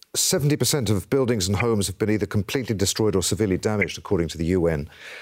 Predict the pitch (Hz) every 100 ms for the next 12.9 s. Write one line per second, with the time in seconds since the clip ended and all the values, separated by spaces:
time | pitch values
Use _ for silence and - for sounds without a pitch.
0 | - _ _ _ _ 110 - 131 127 147
1 | 143 135 104 135 - 110 110 - 110 101
2 | 120 117 - - 123 85 127 127 135 113
3 | 104 139 - - 117 113 - 143 117 131
4 | - 123 - 143 135 - 117 139 120 113
5 | 110 110 - 92 92 - 101 95 92 135
6 | - 139 - 147 170 151 - - 110 127
7 | 143 143 - - _ _ 110 - 107 110
8 | 117 131 127 143 156 - _ _ _ _
9 | 131 - - 135 - - 135 170 - -
10 | - 139 90 151 208 135 92 113 147 180
11 | - - 220 - - 175 165 165 - 156
12 | 147 143 143 131 - 120 - -